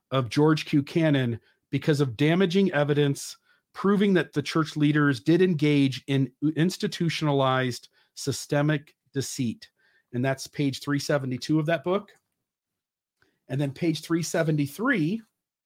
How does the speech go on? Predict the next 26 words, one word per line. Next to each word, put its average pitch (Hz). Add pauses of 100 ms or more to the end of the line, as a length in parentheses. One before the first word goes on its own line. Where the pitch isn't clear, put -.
(1600)
Matthias 180
F. 175
Cowley 190
stated, 127 (1700)
um, 113 (400)
and 156
by 185
the 190
way, 180
I 160
have 175
links 185
to -
the 165
original 165
sources -
of 127
this 147 (240)
book. 147
This 151
is 135
the 135
pages 131
you're 131
looking 147
at. 123